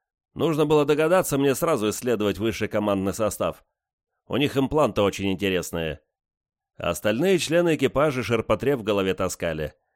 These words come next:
Так что попозже заходи, обязательно вас исследуем». «Как жалко, док.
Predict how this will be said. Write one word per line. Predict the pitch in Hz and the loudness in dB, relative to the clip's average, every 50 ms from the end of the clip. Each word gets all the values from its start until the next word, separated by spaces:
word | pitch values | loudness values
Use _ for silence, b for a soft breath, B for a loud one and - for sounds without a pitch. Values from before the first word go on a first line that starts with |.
| _ _ _ _ _ _ _ | _ _ _ _ _ _ _
Так | - - 190 196 - | -2 0 0 0 -2
что | - - 196 190 | -2 -2 -2 0
попозже | 190 190 190 185 - 202 175 127 101 104 98 | 2 2 2 2 2 2 2 2 2 0 -2
заходи, | 87 101 95 - 135 143 151 180 196 165 - - _ _ _ _ _ _ _ _ | -2 -4 -4 -4 -4 -4 -2 0 0 0 -2 -4 _ _ _ _ _ _ _ _
обязательно | - - - 90 104 101 90 107 135 - 214 196 - 180 160 151 123 | -8 -6 -2 0 0 2 2 2 2 2 2 0 0 0 0 2 2
вас | 117 156 165 147 160 | 2 2 0 0 -2
исследуем». | 143 117 - - 107 131 139 117 95 92 87 82 80 76 76 _ _ _ _ _ _ _ _ _ _ _ _ _ _ _ _ _ _ _ | -4 -4 -4 -4 -2 -2 -2 0 0 0 0 0 -2 -6 -10 _ _ _ _ _ _ _ _ _ _ _ _ _ _ _ _ _ _ _
«Как | - 80 78 78 76 | -6 -6 -4 -4 -4
жалко, | 76 85 104 117 110 92 - - 90 82 | -2 0 0 2 2 0 -2 -2 -2 2
док. | 82 113 104 85 - - - | 2 2 2 2 -2 -8 -20